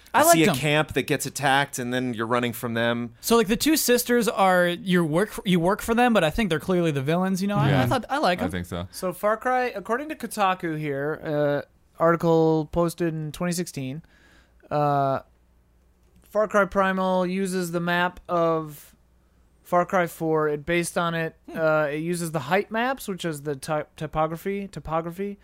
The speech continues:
Speaker 4: as the basis of the map. And, uh, apparently they did a very similar thing with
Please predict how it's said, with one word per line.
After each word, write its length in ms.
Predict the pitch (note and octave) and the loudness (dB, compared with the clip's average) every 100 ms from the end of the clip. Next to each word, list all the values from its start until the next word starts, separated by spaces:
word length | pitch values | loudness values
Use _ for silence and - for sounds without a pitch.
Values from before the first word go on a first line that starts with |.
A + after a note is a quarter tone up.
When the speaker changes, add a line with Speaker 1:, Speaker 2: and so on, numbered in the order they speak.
| _ _ _ _ | _ _ _ _
Speaker 4:
as 120 | D3 | -8
the 60 | D3 | -4
basis 360 | D3 E3+ E3+ D#3+ | 0 0 -2 -6
of 60 | |
the 80 | D#3+ | -6
map. 400 | D3+ C#3+ C#3 - _ _ _ _ _ _ - | -4 -4 -4 -8 _ _ _ _ _ _ -6
And, 300 | D3 C#3+ C#3+ | -4 -2 -2
uh, 300 | C#3+ C#3 C3+ | 0 0 0
apparently 360 | C#3+ F#3+ A#3+ A#3 | -2 -4 -2 -2
they 140 | G#3+ | -2
did 280 | F#3+ F#3+ F3 | -2 -4 -4
a 120 | F3 | -6
very 300 | D3+ E3+ F#3+ | -4 0 0
similar 360 | - A3 G#3+ F3+ | 0 0 0 0
thing 340 | E3 D#3+ D3+ | -4 -6 -6
with 260 | D3 C#3 | -8 -8